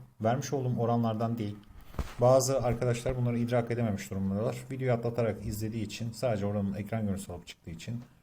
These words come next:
O arkadaşlar <clears throat> maalesef daha düşük oranlardan bahisi alıyorlar. Ee, yapacak bir şey yok. Sen de o şekilde yapacaksın. Çünkü ben her videoda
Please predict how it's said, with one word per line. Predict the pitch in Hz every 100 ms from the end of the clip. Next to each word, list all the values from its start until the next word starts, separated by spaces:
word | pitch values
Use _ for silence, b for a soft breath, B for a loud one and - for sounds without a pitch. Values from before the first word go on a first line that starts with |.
| b 117
O |
arkadaşlar | 113 101 98 - 120 123 - - -
<clears throat> | - - - _ - - - -
maalesef | 110 104 101 98 107
daha | 104
düşük | 95 - 101
oranlardan | 95 92 92 104 107
bahisi | 95 92 - 101 -
alıyorlar. | 95 82 80 123 - - b b b b b _ _
Ee, | 113 - - - - _ - 123 131
yapacak | 131 127 127 120
bir | -
şey | 131
yok. | -
Sen | - 120 117
de |
o | 113
şekilde | 107 95
yapacaksın. | 90 87 92 - 135 - -
Çünkü | 117 107 113 104 104 -
ben | 107 117 113 110 b b b b _
her | 127 123
videoda | 113 101 98 127